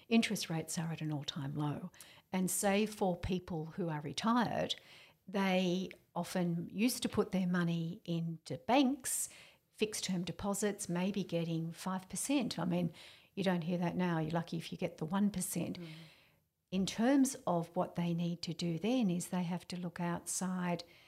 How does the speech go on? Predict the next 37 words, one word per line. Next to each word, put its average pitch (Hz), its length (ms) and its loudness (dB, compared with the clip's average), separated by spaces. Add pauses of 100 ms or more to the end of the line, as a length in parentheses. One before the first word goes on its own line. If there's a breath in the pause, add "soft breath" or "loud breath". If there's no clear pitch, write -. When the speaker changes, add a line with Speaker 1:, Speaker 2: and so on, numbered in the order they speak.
(120 soft breath)
Speaker 1:
'cause 170 160 -4
macro 220 340 4
policy 180 500 0
has 185 160 -4
determined 180 600 0
that 165 100 -2
interest 170 400 -2
rates 170 320 -2
are, 165 240 -4
and 190 160 4
the 175 60 2
economy 175 360 0
has 170 100 -6
determined 180 360 0
interest 170 320 0
rates 180 220 -2 (320 loud breath)
are 175 80 6
right 165 320 0
down 220 320 6
there. 175 280 2 (440 loud breath)
So 185 640 4 (240)
investors 175 640 2
then 175 240 2
have 170 200 0
to 180 80 -4
say, 175 280 0
"Well, 175 140 0
I'm 180 100 2
not 262 160 2
getting 220 180 2
any 180 160 4
money 180 300 2
from 175 340 0
my, 165 400 0 (460 loud breath)
my 165 460 0 (100)
term 196 260 0
deposits. 208 640 -2